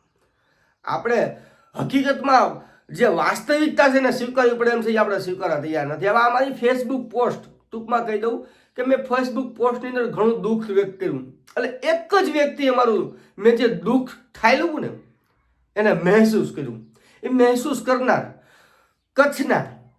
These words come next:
ગામ સુવઈ, રાપર તાલુકો, એના એક ભાઈ હંસરાજભાઈ વિંજુડા ઉર્ફે રાઠોડ, રાઠોડ અને વિંજુડા બેઉથી લોકો ઓળખે છે.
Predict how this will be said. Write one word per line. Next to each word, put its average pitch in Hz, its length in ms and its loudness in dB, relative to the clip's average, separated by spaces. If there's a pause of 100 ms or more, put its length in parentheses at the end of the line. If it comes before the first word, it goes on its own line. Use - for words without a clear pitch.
(1500)
ગામ 226 420 4
સુવઈ, 247 580 2 (640)
રાપર 180 460 0
તાલુકો, 202 580 0 (600)
એના 262 140 2
એક - 400 0 (920)
ભાઈ 214 260 4
હંસરાજભાઈ 202 880 4
વિંજુડા 147 800 -2 (200)
ઉર્ફે 233 340 -4
રાઠોડ, 190 640 -4
રાઠોડ 170 580 -2
અને 170 140 -2
વિંજુડા 180 600 -2 (380)
બેઉથી 196 420 2
લોકો 147 480 -6
ઓળખે 170 440 -2
છે. 123 120 -18